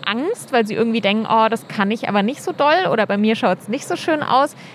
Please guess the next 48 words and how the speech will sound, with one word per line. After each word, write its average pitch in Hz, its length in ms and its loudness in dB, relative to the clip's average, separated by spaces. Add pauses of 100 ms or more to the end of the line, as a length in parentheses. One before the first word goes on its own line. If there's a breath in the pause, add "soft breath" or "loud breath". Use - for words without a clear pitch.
Also 233 140 -2
das 247 180 0
erlebe 277 340 -2
ich - 140 -2
auch 269 200 4
immer 247 280 -2
wieder. 220 220 0
Ich 214 120 -6
habe 240 160 -2
ja 214 100 0
auch 240 60 -2
in 240 60 -6
den 233 100 -4
letzten 233 320 -4
zehn 240 200 -4
Jahren 226 220 0
immer 226 180 -2
wieder 233 180 0
Kochkurse 262 600 0
gegeben, 220 380 -2
dass 220 160 -4
Leute 226 220 0
wirklich 240 160 -10
sagen 233 200 -2
so, 226 160 -2 (460 loud breath)
„Ah, 254 300 2
ich, 247 80 -4 (260)
also 233 220 0 (140)
so 277 100 -6
dieses, 254 320 -10
ich - 140 -8
traue 254 260 -2
mich 294 160 -12
gar 262 180 -2
nicht - 180 -10
intuitiv 226 580 -8
mit 240 120 -4
Lebensmitteln 254 520 -2
umzugehen, 262 520 -4
weil 226 120 0
ich - 120 -10
Angst 247 320 -8
habe, 254 200 0
dass 233 120 -2 (240)
es - 300 -10
was 233 200 -2
schief 277 280 -6
geht.“ 339 180 0